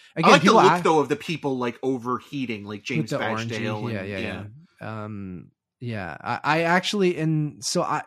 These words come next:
Speaker 1: people ask why you like it, and I always just give them an answer back of, like, "Because it's a good movie," but you
Speaker 2: Well, you
Speaker 1: know,
Speaker 2: just gave a
Speaker 1: explain my
Speaker 2: really good
Speaker 1: thoughts.
Speaker 2: a-, a-, answer,
Speaker 1: Uh,
Speaker 2: so.
Speaker 1: I, I think it is underrated, and anyone, I urge everyone to do an M C U rewatch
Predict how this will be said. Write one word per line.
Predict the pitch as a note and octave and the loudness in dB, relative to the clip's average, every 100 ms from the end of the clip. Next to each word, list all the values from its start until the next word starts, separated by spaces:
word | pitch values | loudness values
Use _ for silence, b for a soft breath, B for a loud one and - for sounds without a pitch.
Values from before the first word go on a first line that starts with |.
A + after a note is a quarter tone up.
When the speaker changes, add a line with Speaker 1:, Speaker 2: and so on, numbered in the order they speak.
| F#2 - | -12 0
Speaker 1:
people | G#3+ G3+ | 2 6
ask | D#3 D#3 C#3+ | 6 4 2
why | B2 C3 | 0 0
you | B2 | 0
like | A#2+ B2+ | -4 -4
it, | A#2+ | -6
and | G2 | -6
I | A#2 | -6
always | A2 A#2 | -4 -6
just | A2+ A2 | -8 -10
give | A2+ | -6
them | A2 G#2+ | -4 -4
an | |
answer | G2+ F#2+ G2+ | -6 -6 -6
back | F#2+ F#2+ | -6 -8
of, | G2 | -8
like, | F#2 F#2 | -10 -10
"Because | - A2 G2+ | -10 -10 -10
it's | G#2 | -14
a | |
good | A2 - C#3+ | -6 -4 0
movie," | C3+ A#2+ G#2 | -2 -2 -6
but | G2+ F#2+ | -8 -12
you | A#2 | -2
Speaker 2:
Well, | C#3 | 0
you | D#3+ | 0
Speaker 1:
know, | A2 | -2
Speaker 2:
just | G#2 | -2
gave | D#3+ D#3+ | 0 2
a | |
Speaker 1:
explain | D#3 | 2
my | D3 | 0
Speaker 2:
really | D3 | 0
good | C3 | 0
Speaker 1:
thoughts. | A#2 A#2 A#2+ | 0 0 -4
Speaker 2:
a-, | - - D3+ | -10 -10 -10
a-, | |
answer, | E3+ - D3+ | -10 -8 -6
Speaker 1:
Uh, | C#3 B2+ | -6 -6
Speaker 2:
so. | G2+ - | -10 -8
Speaker 1:
I, | C#3+ - | -8 -6
I | D#3+ | -8
think | - G3 F#3 | -2 -2 2
it | F3+ | 4
is | F3+ E3 - C#3+ | 4 2 -6 -4
underrated, | D#3 F#3+ G3+ C#3+ D3 D#3+ G#3 A3 - | 2 4 4 4 2 2 2 0 -6
and | C3+ C3 C3+ B2+ - B2 | -2 0 0 -2 -4 -4
anyone, | C3+ E3 E3+ F3 - | 0 2 2 0 -2
I | C#3 C#3+ | -4 -2
urge | D#3 C#3+ - | -6 -8 -8
everyone | B2+ D3 D3 C#3+ | -10 -6 -6 -8
to | C#3 | -6
do | C3+ A#2+ | -6 -4
an | |
M | A#2+ B2 | -4 -6
C | A#2+ | -4
U | A#2+ A2 | -6 -6
rewatch | G#2+ A2+ A#2+ A#2+ - | -6 -4 -2 -4 -6